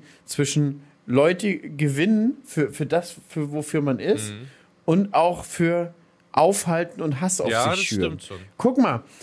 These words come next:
Speaker 1: die, die Klimakleber haben ja im Grunde genommen n-, eine ganz coole Message. Sie wollen ja die Natur schützen, sie wollen ja, dass auch viele Generationen nach uns noch eine schöne Erde haben und so.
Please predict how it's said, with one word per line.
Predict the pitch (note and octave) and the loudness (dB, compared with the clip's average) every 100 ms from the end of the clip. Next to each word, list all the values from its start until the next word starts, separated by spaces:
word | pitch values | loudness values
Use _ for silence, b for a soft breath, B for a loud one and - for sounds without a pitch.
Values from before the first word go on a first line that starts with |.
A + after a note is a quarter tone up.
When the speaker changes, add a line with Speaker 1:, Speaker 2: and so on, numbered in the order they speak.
| B | B
Speaker 1:
die, | - F3 F3 | -2 0 0
die | D#3+ | -4
Klimakleber | - G#3 D4 C#4 B3+ - G#3+ G#3+ F#3 | 2 4 6 4 0 -4 -2 0 0
haben | F#3 | 0
ja | F#3+ B2+ | -2 0
im | D#3+ | 0
Grunde | D3 F#3 A#3+ B3 | 2 2 4 2
genommen | G3+ G3 F#3+ G3+ G#3 - _ - | 0 -2 -2 -2 -8 -16 _ -8
n-, | E3 D#3+ - - | -6 -8 -20 -14
eine | E3 D3+ E3 E3 | -12 -8 -6 -2
ganz | F3+ A#3+ A#3 - _ | 2 2 0 -6 _
coole | - A#3 A#3 | 0 4 6
Message. | G3+ A3 - C#3+ - | 4 2 0 -4 -4
Sie | D3 | -4
wollen | C3+ E3 | 0 2
ja | G3+ F3+ | 2 0
die | E3 | -2
Natur | D#3 C#3+ - G#3+ | -2 -4 -2 -2
schützen, | G#3 - F#3+ - F3+ | 0 -2 -4 -4 -2
sie | D#3+ | 0
wollen | D3 D#3+ | 2 0
ja, | E3 D3+ C#3+ | 0 -2 -4
dass | C#3 C#3 - - - B B - | -6 -12 -12 -20 -20 B B -2
auch | E3 | 0
viele | - A3 G#3 | 4 4 4
Generationen | F#3 E3+ D#3+ E3 E3+ D#3+ | 0 0 -2 -2 -2 0
nach | D#3+ E3+ | 2 0
uns | E3 C#3+ - | 0 -2 -4
noch | D#3+ | -6
eine | D#3 D3+ | -4 -4
schöne | - E3 D3 | -2 -2 0
Erde | A2+ D#3 D3 | 2 2 0
haben | C3 B2 | -4 -6
und | A#2 | -6
so. | A2 | -10